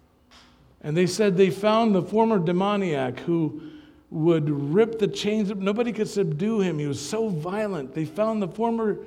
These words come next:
naked, crazy demoniac, it says, sitting at Jesus' feet, clothed and in his right mind. Isn't that a beautiful picture of what Jesus does to people? Broken people.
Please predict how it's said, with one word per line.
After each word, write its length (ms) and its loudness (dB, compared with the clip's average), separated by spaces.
naked, 580 -2
crazy 480 -2
demoniac, 680 0
it 140 -2
says, 260 -2
sitting 580 0
at 120 2
Jesus' 420 0
feet, 480 -2
clothed 800 0
and 160 -2
in 120 0
his 180 -2
right 240 -2
mind. 380 -8
Isn't 80 -4
that 160 0
a 40 -4
beautiful 840 0
picture 300 -2
of 80 -4
what 140 -2
Jesus 300 -4
does 260 -10
to 100 -10
people? 400 -8
Broken 360 -4
people. 380 -8